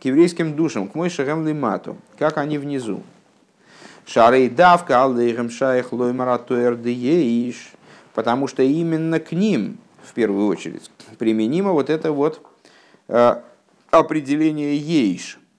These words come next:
кигэм бифхинас мциюс, потому что они находятся, они спускаются вниз,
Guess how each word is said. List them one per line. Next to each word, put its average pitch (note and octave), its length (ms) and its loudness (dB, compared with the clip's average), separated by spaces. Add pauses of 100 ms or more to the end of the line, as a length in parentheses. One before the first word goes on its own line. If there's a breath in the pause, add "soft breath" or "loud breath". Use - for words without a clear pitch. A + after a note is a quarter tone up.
(180)
кигэм C#3+ 400 -2
бифхинас F3 540 -2
мциюс, D3+ 600 -4
потому G2 260 -14
что G2 140 -6
они C#3 180 -4
находятся, C3+ 720 -2
они G#2+ 140 -4
спускаются A2 680 -2
вниз, G2 420 -8